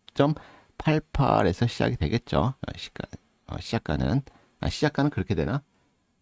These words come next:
아, 프리마켓에서 움직이겠죠. 예. 그 프리마켓 가격은 천이백팔팔에서,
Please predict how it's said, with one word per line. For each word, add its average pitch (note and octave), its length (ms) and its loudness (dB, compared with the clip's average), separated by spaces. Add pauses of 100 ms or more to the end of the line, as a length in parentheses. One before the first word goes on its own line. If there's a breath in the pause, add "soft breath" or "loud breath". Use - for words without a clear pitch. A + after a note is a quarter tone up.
(180)
아, - 120 -8
프리마켓에서 E3 640 4
움직이겠죠. A2 680 4 (120)
예. C2+ 200 -4 (500)
그 - 100 -2
프리마켓 D#3 680 4
가격은 F#2 560 4 (260 loud breath)
천이백팔팔에서, A2+ 1300 2